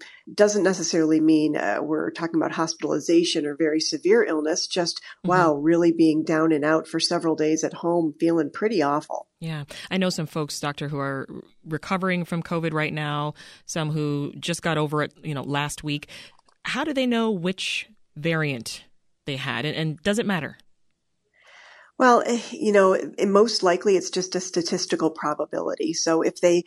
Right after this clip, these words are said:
Speaker 1: were sick and had covid in, in last summer or had covid in December or January and now they're sick again, uh, uh, all probability this is gonna be a B A four or B A five because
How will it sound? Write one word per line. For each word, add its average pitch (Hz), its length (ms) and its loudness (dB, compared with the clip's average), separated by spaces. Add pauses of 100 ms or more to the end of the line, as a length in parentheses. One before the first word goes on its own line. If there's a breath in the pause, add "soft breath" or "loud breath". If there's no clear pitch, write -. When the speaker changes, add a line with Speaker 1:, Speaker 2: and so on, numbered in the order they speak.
(220 loud breath)
Speaker 1:
were 180 180 4
sick 214 520 2
and 180 160 0
had 165 460 2
covid 170 580 4
in, 156 320 2
in 147 260 -2
last 165 380 0
summer 180 240 4
or 156 260 2
had 165 280 -2
covid 170 420 2
in 156 220 2
December 160 460 -2
or - 60 -4
January 160 720 2
and 156 140 -2
now 156 200 2
they're 160 140 0
sick - 300 -6
again, 151 360 -4 (380 loud breath)
uh, - 160 2
uh, 127 240 2 (180)
all 214 260 8
probability 143 680 -2
this 143 160 -4
is 143 140 -4
gonna 147 180 0
be 156 140 0
a 156 80 2
B 156 240 4
A - 20 4
four 151 300 -4
or 151 60 0
B 147 260 0
A - 20 0
five 156 560 2
because 160 560 2